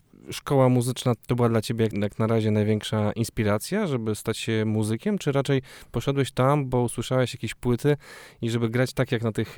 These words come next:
płytach tych artystów, y, no jednak trzeba mieć rzemiosło, a więc trzeba iść do szkoły?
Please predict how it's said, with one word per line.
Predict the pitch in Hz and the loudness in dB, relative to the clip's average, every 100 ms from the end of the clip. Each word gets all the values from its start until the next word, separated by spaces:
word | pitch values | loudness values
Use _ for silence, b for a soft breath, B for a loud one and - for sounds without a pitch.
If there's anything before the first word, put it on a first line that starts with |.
| 110 | -2
płytach | 123 123 120 - | -2 0 -4 -2
tych | 147 131 | -4 0
artystów, | 107 - 107 - 135 - - 120 120 | -2 0 -2 -2 -4 -6 -2 0 0
y, | |
no | 107 117 | 0 0
jednak | 120 117 | 2 -2
trzeba | - 117 | -2 -2
mieć | 117 107 | -2 -2
rzemiosło, | 110 110 127 113 | 0 0 0 0
a | 101 | 0
więc | 101 - | -2 -4
trzeba | - 120 110 104 | -6 -4 -2 -2
iść | 104 | -2
do | 101 104 - | -2 -4 -4
szkoły? | - - 151 107 | -16 -4 0 0